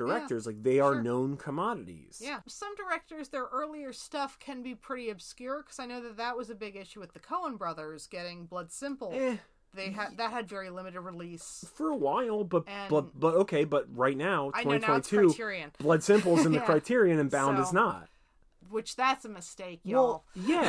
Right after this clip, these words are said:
Speaker 1: and I'm not saying,
Speaker 2: <laughs>
Speaker 1: like, one, one, you know, one pair of
Speaker 2: No,
Speaker 1: directors is better or worse than the
Speaker 2: No,
Speaker 1: other.
Speaker 2: no.
Speaker 1: But I am saying,
Speaker 2: Yeah.
Speaker 1: like,
Speaker 2: That's an
Speaker 1: why is
Speaker 2: oversight,
Speaker 1: this
Speaker 2: though.
Speaker 1: not readily
Speaker 2: Yeah.
Speaker 1: available?
Speaker 2: Yeah,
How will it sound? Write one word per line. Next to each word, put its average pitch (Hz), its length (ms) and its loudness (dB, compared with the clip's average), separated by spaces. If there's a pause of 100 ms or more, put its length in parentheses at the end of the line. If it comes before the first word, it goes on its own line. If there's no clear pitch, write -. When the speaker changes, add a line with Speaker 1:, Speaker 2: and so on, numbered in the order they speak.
Speaker 1:
and 151 80 8
I'm 170 80 6
not 202 220 10
saying, 196 280 6
Speaker 2:
<laughs> - 0 -
Speaker 1:
like, 170 240 8
one, 165 340 4 (120)
one, 147 200 2 (100)
you 151 120 2
know, 135 120 4
one 139 280 2
pair 160 180 4
of 151 100 4
Speaker 2:
No, - 20 8
Speaker 1:
directors 240 420 8
is 131 120 -2
better 147 320 6
or 139 100 6
worse 147 300 6
than 123 140 4
the 120 100 0
Speaker 2:
No, 160 100 4
Speaker 1:
other. 170 340 0
Speaker 2:
no. 190 480 0
Speaker 1:
But 156 120 4
I 151 60 6
am 170 180 4
saying, 151 380 2
Speaker 2:
Yeah. 135 140 2
Speaker 1:
like, 127 360 0 (360)
Speaker 2:
That's - 300 -2
an 131 60 4
Speaker 1:
why 156 180 8
is 196 220 8
Speaker 2:
oversight, 160 60 4
Speaker 1:
this 160 160 2
Speaker 2:
though. 143 60 0
Speaker 1:
not 131 360 6
readily 120 460 0
Speaker 2:
Yeah. 156 60 2
Speaker 1:
available? 165 480 -2
Speaker 2:
Yeah, 165 260 -8